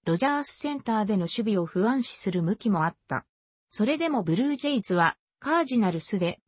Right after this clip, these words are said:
エクスタインと三遊間を組んでいたスコット・ローレンも、トレードで獲得し、ポストシーズン進出へ向けての補強を進めた。ブルージェイズが所属するアメリカンリーグ東地区は、前年地区最下位のタンパベイレイズと、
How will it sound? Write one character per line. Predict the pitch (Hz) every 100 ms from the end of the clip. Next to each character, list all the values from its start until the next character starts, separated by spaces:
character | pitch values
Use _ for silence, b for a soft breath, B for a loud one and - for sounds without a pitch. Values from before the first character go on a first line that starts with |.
| -
エ | 170
ク | -
ス | -
タ | - 285
イ | 285
ン | 285
と | 254
三 | 226 - 294 294
遊 | 294 277
間 | 220 180 151
を |
組 | - 254
ん | 247
で | 208
い | 160
た | - 160
ス | -
コ | 220
ッ | -
ト・ | 202
ロ | 247 233
ー |
レ | 180 190
ン | 160
も、 | 147 160 _ _
ト | -
レ | 196 294
ー | 233
ド | 202
で | 180
獲 | 170 -
得 | - -
し、 | - 165 160 _ _ -
ポ | 190
ス | 185 -
ト | 269
シ | - 277
ー | 269
ズ | 285
ン | 277
進 | - 277 247
出 | - 214
へ | 180
向 | 156
け | - 247
て | 247
の | 240 185
補 | - 156
強 | - 233
を | 220
進 | 214 185 175
め | 170
た。 | - 151 - _ _ _ _ _ -
ブ | 180
ル | 269 302
ー |
ジ | 285
ェ | 311
イ | 269
ズ | 220
が | 190
所 | 170 175
属 | 185 -
す | - 196
る | 180 - _ -
ア | 165
メ | 240
リ | 302
カ | 311 277
ン | 277
リ | 262
ー | 254
グ | 254
東 | 247 233 247 -
地 | -
区 | -
は、 | 170 165 _ _ -
前 | 185
年 | 277 302 294 277
地 | - -
区 |
最 | - 254 254
下 | 269 254
位 |
の | 233 226
タ | 196
ン |
パ | 254 285
ベ | 262 254
イ |
レ | 247 247
イ |
ズ | - 170
と、 | 156